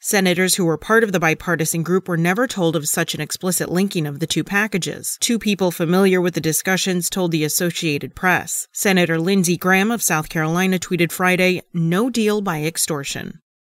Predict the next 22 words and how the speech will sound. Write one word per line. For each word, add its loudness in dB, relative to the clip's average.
Alberta, 4
Canada-based 2
Mullen 2
Group 2
has -4
closed -2
acquisitions 0
on 0
two -2
transportation -2
businesses 0
that -4
will -4
give -2
it 2
a 0
presence -2
in -8
Toronto. -2
TriPoint 0
Intermodal 2
Services 0